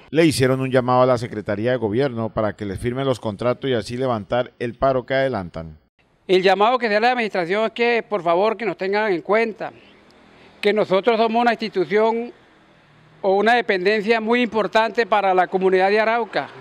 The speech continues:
Speaker 2: porque nosotros somos para atender cualquier clase de emergencia, en el momento, o sea, en las veinticuatro horas del día, en el momento en que presenta la emergencia, ahí estamos.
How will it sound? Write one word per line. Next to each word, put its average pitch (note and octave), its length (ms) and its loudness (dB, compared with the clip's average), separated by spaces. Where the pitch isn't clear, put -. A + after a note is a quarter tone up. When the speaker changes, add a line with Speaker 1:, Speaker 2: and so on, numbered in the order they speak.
Speaker 2:
porque F#3 240 0
nosotros G3+ 460 2
somos A3+ 240 0
para G3+ 160 2
atender F3 400 -2
cualquier A#3+ 540 0
clase A#3+ 400 0
de A#3 80 2
emergencia, F3+ 600 -2
en G3+ 180 2
el G3+ 140 2
momento, G#3 680 -2
o F#3 140 -4
sea, G3 220 0
en F3+ 80 -2
las F#3 100 0
veinticuatro F#3 520 -2
horas A3 120 0
del F3 140 -4
día, E3+ 240 -2
en D#3 160 -8
el E3+ 80 -4
momento F#3 320 0
en G#3 40 -6
que G3+ 120 -2
presenta F#3 260 0
la G#3+ 60 0
emergencia, G3 420 -2
ahí F3+ 160 -4
estamos. F3+ 400 -4